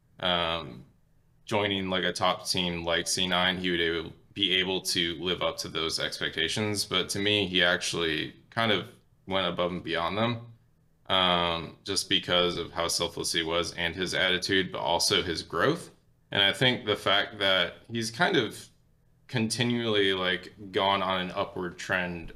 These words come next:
of growing throughout his career is actually another, like, really good sign and, like, another really good reason that teams should be looking to sign him,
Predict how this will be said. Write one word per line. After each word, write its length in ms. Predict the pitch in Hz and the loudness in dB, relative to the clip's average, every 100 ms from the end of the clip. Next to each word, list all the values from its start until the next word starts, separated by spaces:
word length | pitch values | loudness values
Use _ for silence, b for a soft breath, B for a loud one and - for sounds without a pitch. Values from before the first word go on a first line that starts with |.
| - | -6
of 300 | 92 87 - | -4 -4 -6
growing 500 | 92 90 85 80 82 | -4 -2 -4 -8 -10
throughout 320 | 87 92 87 | -4 -2 -2
his 200 | 101 92 | -2 -6
career 500 | - - 90 90 85 | -6 -4 -2 0 0
is 140 | 78 90 | -2 0
actually 400 | 95 110 - 92 | 2 2 2 2
another, 520 | 85 87 87 82 - B B B - | 2 -2 -2 -4 -4 B B B -2
like, 180 | 90 90 | 0 0
really 500 | 95 95 92 87 85 | 0 2 4 2 0
good 340 | 85 92 87 | 0 0 2
sign 540 | - 87 82 78 78 73 | 0 0 0 0 -2 -4
and, 140 | 92 | -4
like, 180 | 90 85 | -2 0
another 360 | 92 87 87 82 | 0 0 0 -2
really 300 | 82 85 80 | -2 -2 -2
good 180 | 90 - | -4 -6
reason 440 | 80 80 76 73 | -4 -4 -6 -4
that 220 | 78 71 | -4 -6
teams 580 | - 87 78 - - - - | -4 -6 -4 -4 -2 -2 -2
should 120 | 87 | -2
be 120 | 87 | -2
looking 300 | 85 - 90 | -2 -4 -6
to 80 | 80 | -2
sign 340 | - 90 87 | 0 2 0
him, 280 | 87 73 76 | -2 -8 -10